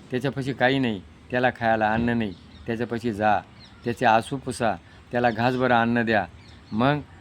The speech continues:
"आनंदाची दीपावळी, घरी बोलवा वनवाळी, घाली ते मी रांगोळी, गोविंद गोपाळा." म्हणून जो उ-, उपाशी, तो भुकेलेला आहे, तर त्याला जाऊन मदत करा. जर त्याला तुम्ही मदत केली, तर पुढच्या जन्मात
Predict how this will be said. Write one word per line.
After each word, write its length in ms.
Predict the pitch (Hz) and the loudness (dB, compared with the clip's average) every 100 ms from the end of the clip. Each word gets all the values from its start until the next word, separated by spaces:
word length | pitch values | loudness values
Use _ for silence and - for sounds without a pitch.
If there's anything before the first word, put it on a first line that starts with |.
| - - | -18 -2
"आनंदाची 680 | 113 151 170 156 151 156 | 2 4 4 2 2 0
दीपावळी, 640 | 139 139 135 135 135 127 110 - - - | -2 -2 2 2 2 0 -4 -10 -20 -10
घरी 280 | 104 131 151 | -2 0 2
बोलवा 420 | 139 139 131 127 | 2 2 4 4
वनवाळी, 600 | 123 120 120 117 113 104 - - - | 4 2 2 2 0 -4 -10 -20 -12
घाली 320 | 110 117 151 165 | -4 0 0 0
ते 180 | 156 | 0
मी 200 | 151 147 | 0 0
रांगोळी, 580 | 131 127 127 127 127 117 - - - | 2 0 0 -2 -2 -4 -6 -18 -6
गोविंद 340 | 117 120 120 117 | -2 2 2 0
गोपाळा." 500 | 110 110 107 104 92 - - - | 0 -4 -2 -4 -4 -8 -16 -4
म्हणून 320 | 117 143 139 | -2 -2 -2
जो 100 | 127 | 0
उ-, 540 | 120 117 120 117 117 | 0 0 -2 -4 -4
उपाशी, 520 | 139 170 165 165 143 104 - - - - | -2 -2 0 0 0 -2 -8 -20 -20 -6
तो 60 | 123 | -2
भुकेलेला 560 | 120 131 180 170 151 | -2 4 6 6 4
आहे, 160 | 139 104 - - - - - | 2 0 -10 -18 -18 -14 -10
तर 40 | 117 | -2
त्याला 220 | 127 127 | 2 2
जाऊन 220 | 123 123 120 | 4 2 2
मदत 340 | 113 110 110 - | 0 -2 -4 -4
करा. 240 | 104 92 - - - 113 | -2 -4 -8 -20 -12 0
जर 140 | 147 143 | 0 2
त्याला 200 | 139 123 | 2 2
तुम्ही 220 | 135 123 | 0 0
मदत 240 | 120 117 - | 2 0 -2
केली, 220 | 127 117 104 | -2 0 -2
तर 320 | - - 117 | -8 -16 -10
पुढच्या 400 | 131 131 113 135 | -2 -2 0 2
जन्मात 380 | 127 123 127 | 4 4 2